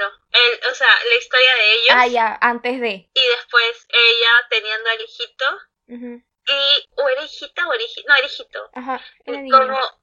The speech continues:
Speaker 1: cómo vuelve a reconstruir su vida. Y también aparece Katniss, Pita, sus hijos. Pero sí, los fanfics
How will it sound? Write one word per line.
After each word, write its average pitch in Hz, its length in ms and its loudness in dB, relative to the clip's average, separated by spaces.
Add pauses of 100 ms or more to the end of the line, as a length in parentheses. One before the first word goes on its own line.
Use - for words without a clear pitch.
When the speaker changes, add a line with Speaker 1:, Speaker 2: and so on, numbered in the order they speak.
(140)
Speaker 1:
cómo 247 200 -2 (200)
vuelve 247 540 2
a 233 220 6
reconstruir 220 800 -2 (120)
su 262 160 -4
vida. 240 400 2 (200)
Y 440 300 -8 (120)
también 254 400 2
aparece 233 440 0
Katniss, 196 540 2
Pita, - 360 -8 (100)
sus - 240 -20
hijos. - 420 -16 (100)
Pero 226 240 4
sí, 196 280 -8 (100)
los 277 200 -2
fanfics 294 500 -2